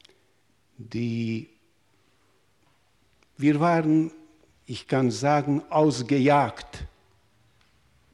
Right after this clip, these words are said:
Es war eine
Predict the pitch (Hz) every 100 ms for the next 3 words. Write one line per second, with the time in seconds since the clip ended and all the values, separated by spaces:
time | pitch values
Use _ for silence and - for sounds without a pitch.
0 | _ _ _ _ _ _ _ _ _ _
1 | _ _ _ _ _ _ _ _ _ _
2 | - _ _ - - - 139 156 156 143
3 | 139 143 143